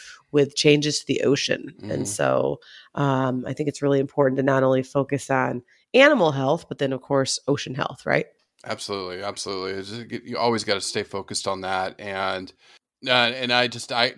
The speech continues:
Speaker 2: all month I've been talking to my kids about plastics and why we don't wanna use plastics. And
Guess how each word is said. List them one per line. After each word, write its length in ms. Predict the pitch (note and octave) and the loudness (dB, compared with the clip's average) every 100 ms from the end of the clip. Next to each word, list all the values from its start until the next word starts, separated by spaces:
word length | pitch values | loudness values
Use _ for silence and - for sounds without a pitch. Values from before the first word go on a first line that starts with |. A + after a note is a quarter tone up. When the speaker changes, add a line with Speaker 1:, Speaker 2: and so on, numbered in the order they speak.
| A#2 | -2
Speaker 2:
all 280 | B2+ A#2+ A2+ | 0 0 0
month 260 | G#2+ G2+ | -4 -4
I've 100 | F#2+ | -8
been 120 | F#2+ | -8
talking 260 | G2+ F2+ F2+ | -6 -6 -8
to 60 | F2+ | -12
my 160 | F2 | -12
kids 280 | - E2 D#2+ | -12 -14 -14
about 460 | E2 D#2+ D2+ D2+ - | -14 -12 -12 -14 -10
plastics 800 | - G#2+ G#2 - G#2 G2 - - | 0 2 2 -2 -6 -6 -8 -12
and 140 | D2+ | -10
why 160 | F2+ F2 | -8 -8
we 160 | E2+ | -10
don't 260 | E2 A2 G#2 | -6 -6 -4
wanna 180 | A#2+ A2+ | -4 -4
use 140 | A2 | -6
plastics. 760 | - G#2 G2+ - G2+ F#2+ - F#2+ | -4 0 0 -2 -8 -8 -8 -10
And 180 | F2 | -12